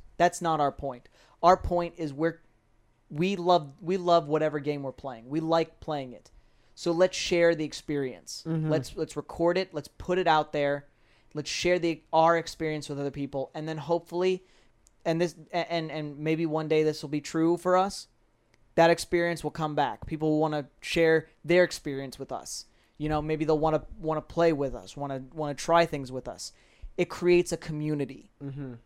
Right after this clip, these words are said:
Speaker 1: And that's what, that's what Let's Playing is, i-, in my opinion, is truly about. Creating a community about the game. Not,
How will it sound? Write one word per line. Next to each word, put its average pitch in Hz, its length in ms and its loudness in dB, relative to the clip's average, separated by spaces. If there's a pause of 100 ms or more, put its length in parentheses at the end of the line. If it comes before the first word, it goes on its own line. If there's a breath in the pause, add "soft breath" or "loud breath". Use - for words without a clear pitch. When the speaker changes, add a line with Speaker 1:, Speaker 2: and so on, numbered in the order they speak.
(320)
Speaker 1:
And 151 160 0
that's 175 260 4
what, 160 300 6
that's 170 260 4
what 190 120 -2
Let's 165 180 4
Playing 156 360 0
is, 135 200 -6 (280 soft breath)
i-, - 40 -12
in 202 180 0
my 180 160 6
opinion, 156 340 0
is 135 100 -6
truly 151 300 2
about. 123 300 -4
Creating 180 480 6
a 160 60 -4
community 160 580 -4
about 160 480 4
the 147 60 -6
game. 123 320 -8
Not, 147 280 -4